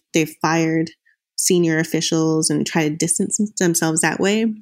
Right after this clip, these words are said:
But it's still open to questioning whether that's convinced people that, oh, it was only these kind of bad apples in, in Wuhan, in the province, who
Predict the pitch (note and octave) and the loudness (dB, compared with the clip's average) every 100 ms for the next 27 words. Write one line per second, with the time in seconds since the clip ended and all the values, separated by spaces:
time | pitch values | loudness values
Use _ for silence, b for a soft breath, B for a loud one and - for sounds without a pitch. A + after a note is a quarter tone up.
0 | G#3 G3 F3+ E3+ - G#3 G#3 - F3 F3 | -6 0 0 2 2 2 2 2 0 2
1 | F3 E3+ - E3+ - E3 - D#3+ D3+ D3+ | 0 0 -2 -4 -2 -2 0 0 0 0
2 | D3+ D3 C#3+ D3 - - - F3+ D#3+ D3 | 0 0 -2 -4 -8 -10 -4 -2 0 0
3 | D3 - - D3+ D3 D3 D3 D#3+ D3+ D3+ | 0 -2 -4 -4 -2 -2 -2 0 0 0
4 | E3 E3 D#3+ D3+ - B B - E3 - | 0 0 0 -2 -4 B B -2 0 0
5 | D#3+ D3 D3 - B B E3+ D3+ D3+ D#3+ | -2 -2 -2 -8 B B -2 0 -2 -2
6 | D3+ E3 - D#3 - D#3 D3+ D3 D#3+ D3+ | -4 -4 -4 -6 -2 -2 -2 -2 -4 -4
7 | D#3 F3 - D#3+ D3+ D#3 E3 - - - | -6 -6 -2 -2 -2 -6 -6 -8 -10 -4
8 | D#3+ D#3 | -2 -2